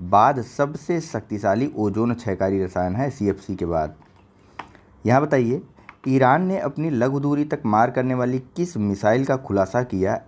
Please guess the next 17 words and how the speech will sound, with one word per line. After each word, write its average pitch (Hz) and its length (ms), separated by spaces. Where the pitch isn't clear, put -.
ए, 110 340
राड 110 340
फ़ाइव 117 340
हंड्रेड, 117 320
बी, 104 540
इकारा, 110 720
सी, 110 400
शाहीन 139 680
या 135 160
डी, 135 320
अल 143 180
फहद? 113 460
चलिए, 95 200
सही 120 220
आंसर 143 280
है 151 100
इसका 113 500